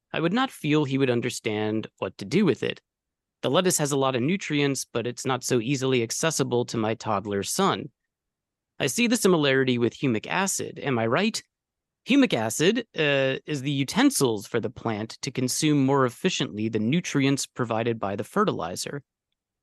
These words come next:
That said, I have nine indoor plants, each in five-gallon containers. I fertilize a profoundly diluted amount every time I water. I have been doing this for years with all of my plants, and I've never had a problem.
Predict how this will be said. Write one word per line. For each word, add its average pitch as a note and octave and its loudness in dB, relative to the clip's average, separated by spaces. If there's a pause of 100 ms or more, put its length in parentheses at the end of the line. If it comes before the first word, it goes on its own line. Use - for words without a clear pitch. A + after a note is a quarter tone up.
(120)
That D3+ 0
said, F3 2
I D3+ 0
have C#3+ 0
nine F3+ 2
indoor C#3+ 2
plants, C#3 -4
each F3 -4
in G#2+ 0
five-gallon A2+ -2
containers. D3 0 (540)
I C3+ 0
fertilize E3+ 2
a C3 -2
profoundly F3 0
diluted A2 0
amount G#2 -2
every A2+ -2
time A2+ -2
I G2+ -2
water. B2+ -2 (760)
I C#3 0
have C#3+ 0
been D#3+ 2
doing A#3+ 6
this D3 4
for C3 0
years C#3+ 4
with B2 -2
all D3 2
of D3+ -4
my C3 0
plants, A2+ -6
and A2 0
I've A2 0
never D3+ 0
had G2 -2
a G2+ -6
problem. C3 0